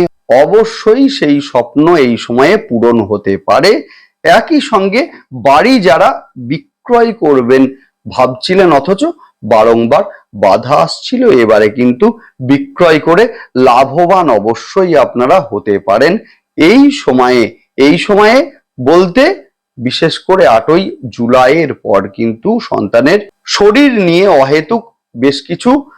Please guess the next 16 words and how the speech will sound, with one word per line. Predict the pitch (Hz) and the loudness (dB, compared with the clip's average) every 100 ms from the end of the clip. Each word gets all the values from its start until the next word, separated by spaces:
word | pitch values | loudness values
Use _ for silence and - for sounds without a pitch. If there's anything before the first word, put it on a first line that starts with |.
| _ 127 | _ -2
দুশ্চিন্তা, | 131 - - - 170 180 175 226 226 | 0 0 -6 -2 0 2 2 2 2
সেইটা | - 123 110 123 | -2 -4 -2 -4
কিন্তু | - 131 123 120 | -2 -6 -6 -4
এই | 104 104 | -6 -6
সময়ে | - 117 160 233 - _ _ | -6 -2 0 0 -6 _ _
সৃষ্টি | - - 185 - - 214 | -8 -2 -2 -4 -2 0
হতে | 175 113 - 101 - | 0 -2 0 -2 2
পারে। | 110 147 190 | 0 2 0
হঠাৎ | 104 95 107 - | 0 -4 -4 -8
করে | - 135 190 - _ _ 113 | -4 -2 -2 -6 _ _ -6
জ্বর | 120 117 135 156 | 0 2 4 2
আসা, | 139 - 175 180 | 0 0 0 -2
ঠান্ডা | - 107 113 127 135 - _ _ 117 | -4 -2 0 0 0 -12 _ _ -6
লেগে | 107 110 120 | -2 0 2
যাওয়া | 117 139 180 180 | 4 4 4 2
অথবা | 143 220 233 | 0 0 0